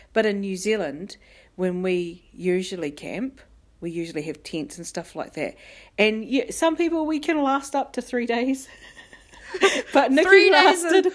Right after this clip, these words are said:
Speaker 2: I did six weeks.
Speaker 1: six weeks. Um, so, you know, you, the
Speaker 2: Mm.
Speaker 1: weather here is very strong. It's not forgiving.
Speaker 2: It changes quickly.
Speaker 1: Yep, it
Speaker 2: We can have
Speaker 1: changes.
Speaker 2: wa-, autumn, summer, spring, winter,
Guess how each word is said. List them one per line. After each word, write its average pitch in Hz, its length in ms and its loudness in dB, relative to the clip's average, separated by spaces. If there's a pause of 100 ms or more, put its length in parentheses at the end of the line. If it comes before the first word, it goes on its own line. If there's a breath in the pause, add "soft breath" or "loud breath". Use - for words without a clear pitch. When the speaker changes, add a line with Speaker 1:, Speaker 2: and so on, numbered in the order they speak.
(160)
Speaker 2:
I 415 160 6
did 370 200 -4
six - 520 -2
weeks. 220 280 2
Speaker 1:
six 294 360 2
weeks. 233 680 2 (580 loud breath)
Um, 226 360 2
so, 247 220 0
you 240 220 2
know, 247 120 2
you, 233 400 -2
the 226 100 4
Speaker 2:
Mm. 220 80 2
Speaker 1:
weather 262 260 0
here 262 440 2
is 190 320 -4
very 196 280 0
strong. 185 580 -2
It's - 220 -10
not 185 200 -4
forgiving. 202 640 -6 (220 soft breath)
Speaker 2:
It 226 180 -4
changes 285 500 -2
quickly. 254 600 -4
Speaker 1:
Yep, 190 240 -4
it 180 160 -6
Speaker 2:
We 247 160 4
can - 20 -
have 247 80 0
Speaker 1:
changes. 247 800 -2 (200)
Speaker 2:
wa-, 240 320 -4
autumn, 254 560 -2
summer, 240 600 -2
spring, 233 560 -4
winter, 226 300 -4